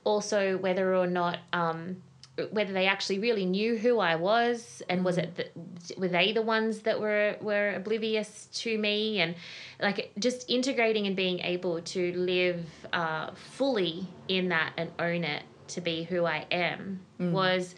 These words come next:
Speaker 1: something that happened really quickly when it happened.
Speaker 2: Yeah.
Speaker 1: Um, but, you know, from the, an outsider's perspective, I don't know what that, what that looks like when
Speaker 2: Mm.
Speaker 1: someone's just like, well, it's co-, kind of like a born again Christian or someone who has just, like, had a life-changing event and
Speaker 2: Yeah.
Speaker 1: they're not the same anymore.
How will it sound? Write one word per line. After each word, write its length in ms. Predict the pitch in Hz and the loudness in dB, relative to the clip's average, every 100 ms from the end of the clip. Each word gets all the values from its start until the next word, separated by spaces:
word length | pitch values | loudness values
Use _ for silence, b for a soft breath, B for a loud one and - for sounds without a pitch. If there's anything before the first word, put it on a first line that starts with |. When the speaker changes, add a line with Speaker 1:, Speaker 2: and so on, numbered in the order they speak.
| B B | B B
Speaker 1:
something 240 | - 247 269 | 0 4 6
that 80 | |
happened 320 | 220 214 165 160 | 4 2 -2 0
really 220 | 240 214 | 2 2
quickly 380 | 180 226 220 165 | 0 -4 -2 -4
when 120 | 160 | -2
it 80 | - | -4
happened. 640 | 190 196 165 143 202 254 - B B | -2 -2 -4 -6 -6 -6 -10 B B
Speaker 2:
Yeah. 140 | 160 - - | -6 -4 0
Speaker 1:
Um, 320 | 185 175 180 | 2 2 0
but, 220 | 196 180 170 - _ _ _ _ _ - | 2 2 2 -8 _ _ _ _ _ -2
you 100 | 196 | 0
know, 140 | 180 | 0
from 440 | 175 - 208 190 | -2 -2 0 2
the, 100 | 185 - | 0 0
an 180 | 185 - | 2 4
outsider's 640 | 185 214 - 185 165 170 | 4 2 -2 -2 -2 -4
perspective, 580 | 170 185 - 190 - 156 | -8 -10 -4 -4 -4 -4
I 100 | 156 | -2
don't 260 | 165 175 175 | 0 -2 -2
know 160 | 156 | -4
what 200 | 151 143 | -4 -6
that, 180 | 156 - - _ | -6 -8 -12 _
what 200 | - 170 | -12 -10
that 200 | 143 - | -8 -8
looks 320 | 170 175 - - | -4 -6 -6 -8
like 300 | 131 151 - | -6 -6 -2
when 140 | 180 | -2
Speaker 2:
Mm. 80 | 175 | 0
Speaker 1:
someone's 460 | 165 156 147 147 - | -2 -4 -6 -6 -6
just 240 | 151 - | -8 -6
like, 200 | 165 170 | -6 -2
well, 380 | 339 349 349 330 | 2 4 4 2
it's 140 | 277 | 0
co-, 140 | - 254 | -6 -8
kind 300 | - 240 285 | -2 0 0
of 60 | 175 | 0
like 140 | 165 | 0
a 40 | |
born 240 | 175 170 165 | -2 -2 -2
again 180 | 160 160 | -4 -8
Christian 440 | 190 - - 135 | -6 -6 -6 -4
or 120 | 127 | -2
someone 400 | 170 208 202 185 | 0 0 2 2
who 200 | 185 180 | 2 2
has 260 | 170 165 - | 0 -2 -2
just, 280 | 165 170 - | -2 -2 -4
like, 200 | 156 - | -4 -2
had 100 | 180 | -2
a 80 | |
life-changing 640 | 160 180 208 - 175 170 160 | 4 4 2 0 -2 -2 -4
event 420 | 156 185 170 139 | -2 0 0 2
and 100 | 170 | 2
Speaker 2:
Yeah. 100 | 180 | 4
Speaker 1:
they're 80 | 170 | 4
not 200 | 185 - | 2 0
the 60 | 170 | -4
same 280 | - 151 180 | -8 -4 -4
anymore. 480 | - - - - | -4 -10 -10 -10